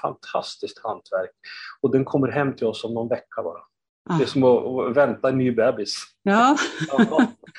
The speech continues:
Speaker 1: Den såg fruktansvärd ut nu när jag var och tittade på det, för då hade de plockat isär den. <laughs> Men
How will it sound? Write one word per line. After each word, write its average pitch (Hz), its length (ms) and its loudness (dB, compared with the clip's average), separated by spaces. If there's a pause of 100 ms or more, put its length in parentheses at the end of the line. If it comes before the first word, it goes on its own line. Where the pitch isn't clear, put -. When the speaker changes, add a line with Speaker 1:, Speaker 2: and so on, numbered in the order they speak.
(120)
Speaker 1:
Den 165 120 6
såg 175 260 4
fruktansvärd 160 840 0
ut 107 160 -4
nu 131 100 -2
när 123 80 0
jag 117 60 2
var 113 100 -2
och 110 60 -20
tittade 139 380 -4
på 117 80 0
det, 107 60 0
för 120 80 -8
då 123 60 0
hade 135 120 2
de 123 100 -4
plockat - 360 -6
isär - 460 -4
den. - 440 -4
<laughs> - 580 -18
Men 143 220 2